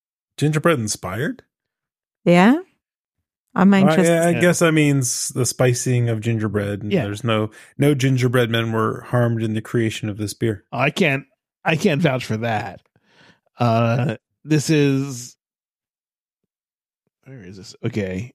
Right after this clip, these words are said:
Speaker 3: This is Cinderlands, right?
Speaker 1: Yep.
Speaker 2: I'm not ready. Hey, I like that.
Speaker 1: Then hurry up.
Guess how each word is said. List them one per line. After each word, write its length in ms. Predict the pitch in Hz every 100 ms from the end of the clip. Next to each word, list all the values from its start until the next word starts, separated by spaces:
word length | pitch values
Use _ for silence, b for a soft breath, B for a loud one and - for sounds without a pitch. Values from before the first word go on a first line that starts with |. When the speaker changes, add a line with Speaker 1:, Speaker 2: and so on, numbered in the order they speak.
| -
Speaker 3:
This 100 | 143
is 140 | 139
Cinderlands, 560 | - 160 120 104 95 107
right? 240 | 117 131 - 131
Speaker 1:
Yep. 200 | 127 - _
Speaker 2:
I'm 160 | 202 170
not 160 | 165 202
ready. 440 | 175 170 175 135 - _ _ _ _ _ _
Hey, 420 | 285 320 302 196
I 140 | 170 190
like 320 | 277 349 -
that. 400 | 240 156 - - _ _ _ _ _ _ _
Speaker 1:
Then 80 | 180
hurry 300 | 170 185 185 -
up. 260 | 185 -